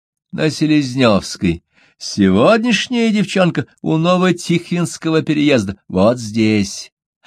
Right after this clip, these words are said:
От одного места преступления до другого не более версты. До Выползовской татарской слободы столько же".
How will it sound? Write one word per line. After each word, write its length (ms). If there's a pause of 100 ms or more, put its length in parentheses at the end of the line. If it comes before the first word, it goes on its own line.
(140)
От 220
одного 640
места 420
преступления 880 (200)
до 180
другого 400
не 120
более 280
версты. 600 (960)
До 340
Выползовской 840
татарской 640
слободы 500
столько 460
же". 200